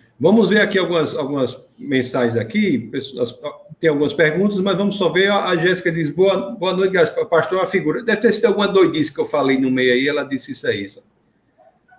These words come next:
Que era uma figura. <laughs> Grande Jéssica, Jéssica é esposa de Judson, estão em São Paulo, estão vindo aí,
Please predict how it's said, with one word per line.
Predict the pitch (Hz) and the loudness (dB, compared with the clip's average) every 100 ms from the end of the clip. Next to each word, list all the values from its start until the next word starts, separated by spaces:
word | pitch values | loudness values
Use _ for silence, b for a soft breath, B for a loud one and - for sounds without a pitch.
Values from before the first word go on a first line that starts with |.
| _ | _
Que | - | -8
era | 120 | -4
uma | 107 | -4
figura. | - 131 - - - | -4 -6 -4 -8 -4
<laughs> | 151 214 - - _ _ - - 214 202 - - - - _ | -6 -6 -14 -20 _ _ -20 -16 -8 -4 -4 -6 -16 -20 _
Grande | 156 202 202 | 2 4 2
Jéssica, | 139 190 202 202 139 | 4 6 6 4 0
Jéssica | 127 185 202 - | 2 2 0 -2
é | |
esposa | 170 - 185 170 165 | -4 -2 -2 -2 -4
de | 165 156 143 117 | -6 -6 -6 -8
Judson, | - 127 180 170 131 | -8 -2 -2 -2 -8
estão | 113 - 147 | -14 -8 -8
em | |
São | 147 160 | -4 -6
Paulo, | 147 151 151 | -2 0 0
estão | 160 131 | -2 -4
vindo | 143 143 | -2 0
aí, | 123 131 147 151 | 2 2 0 -4